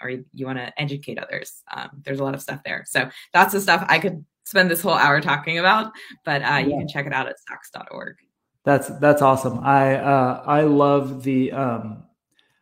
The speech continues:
Speaker 2: uh, what's the accelerator link again? It was, uh,
Speaker 1: Uh, I think it's
Speaker 2: Stacks A C?
Speaker 1: stacks dot A C.
Speaker 2: S T A C K S?
Speaker 1: S T A C K S dot A C.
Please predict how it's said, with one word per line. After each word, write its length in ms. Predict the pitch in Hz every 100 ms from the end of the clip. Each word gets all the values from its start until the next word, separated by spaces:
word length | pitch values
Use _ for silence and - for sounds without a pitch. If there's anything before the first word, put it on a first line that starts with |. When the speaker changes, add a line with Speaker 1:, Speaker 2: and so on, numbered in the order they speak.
| _
Speaker 2:
uh, 180 | 156 143
what's 260 | 147 165 185
the 140 | 208
accelerator 540 | 190 - 170 170 165
link 200 | 156 156
again? 260 | 170 165 175
It 100 | 139
was, 240 | 131 127 120
uh, 280 | 135 123 120 - - _ 143
Speaker 1:
Uh, 60 |
I 180 | 135 139
think 240 | 143 262
it's 200 | 320 -
Speaker 2:
Stacks 300 | - 147 156
A 60 | -
C? 140 | 151
Speaker 1:
stacks 20 | 180
dot 360 | 160 147 - -
A 80 | 143 - _ _ 65
C. 280 | 69 151 - _ _ - - -
Speaker 2:
S 320 | 143 143 -
T 180 | 147 139
A 280 | 131 131
C 260 | 131 - 131
K 280 | 127 135 139
S? 460 | 165 175 - - _ _ - - _ _ _ _ _
Speaker 1:
S 180 | 170 170
T 240 | - 165 160
A 420 | 147 143 139 143
C 220 | 143 156
K 240 | 147 151 135
S 340 | 127 127 - -
dot 420 | 120 127 - _ _ -
A 460 | 131 123 120 120
C. 440 | 143 147 - -